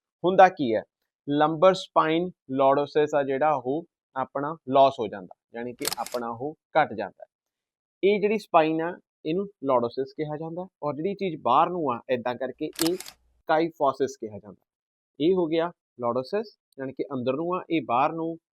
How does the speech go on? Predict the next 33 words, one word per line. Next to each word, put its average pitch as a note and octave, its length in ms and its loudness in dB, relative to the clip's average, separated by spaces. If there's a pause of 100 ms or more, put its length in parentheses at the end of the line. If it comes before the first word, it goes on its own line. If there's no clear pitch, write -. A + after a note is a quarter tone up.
(180)
ਕਾਈਫੋਸਿਸ C3 680 -2
ਹੋ F3+ 120 -2
ਗਿਆ, G#3 200 -2 (420)
ਔਰ D#3 200 4
ਇਹ F3 140 2
ਫਿਰ G3 260 4
ਲੌਰਡੋਸਿਸ A#2+ 480 2
ਹੋ F2+ 80 -8
ਗਿਆ। F2+ 160 -8 (460)
ਇਹ G#3 160 4
ਸਪਾਈਨ F#3 420 0
ਤੁਸੀਂ F#3 280 -4
ਇਸ E3 140 -2
ਦੇ F#3+ 120 2
ਵਿੱਚ F#3+ 200 0
ਤਾਂ F#3+ 180 6 (400)
ਲੌਰਡੋਸਿਸ E3+ 600 4
ਦਿਖ D3 260 0
ਰਿਹਾ, F3 400 6 (120)
ਪਰ B3 460 10
ਇਹ G3+ 100 4
ਬਿਲਕੁਲ F3 440 2 (100)
ਸਿੱਧਾ F#3+ 340 6
ਹੋ F3+ 140 4
ਜਾਂਦਾ C3+ 280 0
ਹੈ। A3+ 80 -2 (300)
ਇਸ F#3 160 -4
ਕਰਕੇ G#3 340 2
ਆਪਣੇ F#3+ 420 4 (160)
ਲੱਕ C#3+ 260 2
ਦਰਦ C#3+ 260 2
ਹੋਏਗਾ, D#3+ 360 -4 (440)
ਔਰ E3 140 8